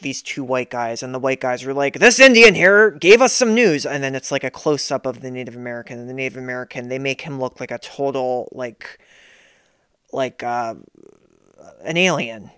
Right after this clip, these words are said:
basically, you know? He's just standing there. And,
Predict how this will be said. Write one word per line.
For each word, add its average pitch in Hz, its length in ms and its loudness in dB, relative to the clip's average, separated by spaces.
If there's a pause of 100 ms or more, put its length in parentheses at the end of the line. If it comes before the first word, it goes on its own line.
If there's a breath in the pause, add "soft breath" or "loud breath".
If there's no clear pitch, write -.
basically, - 680 -10
you 139 140 -8
know? 131 260 -8 (140)
He's 147 160 -8
just 160 160 -4
standing 143 400 -2
there. 113 300 -16 (680)
And, 131 760 -10